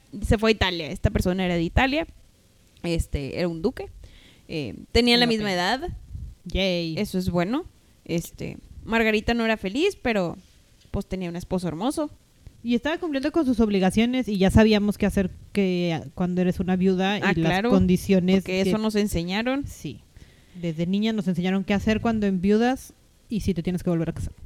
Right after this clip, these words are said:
Speaker 1: Ajá. Y ya todo fue muy feliz.
Speaker 2: Por supuesto. En Italia
Speaker 1: <laughs>
Speaker 2: fue muy feliz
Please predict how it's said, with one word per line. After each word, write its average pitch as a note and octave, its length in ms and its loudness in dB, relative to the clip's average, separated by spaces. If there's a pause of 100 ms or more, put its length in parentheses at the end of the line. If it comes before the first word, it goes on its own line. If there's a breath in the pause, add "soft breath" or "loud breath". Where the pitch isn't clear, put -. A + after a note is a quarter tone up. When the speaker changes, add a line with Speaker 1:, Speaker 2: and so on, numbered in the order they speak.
(140)
Speaker 1:
Ajá. F3+ 420 -12
Y G#3+ 140 -6
ya A3 120 6
todo C4 240 10
fue B3+ 180 4
muy B3+ 200 0
feliz. B3+ 480 0 (460)
Speaker 2:
Por A3+ 220 12
supuesto. A3+ 600 10 (160)
En G3+ 200 4
Italia A#3+ 560 4 (180)
Speaker 1:
<laughs> - 180 4
Speaker 2:
fue A#3 180 4
muy C4 300 6
feliz D4+ 520 0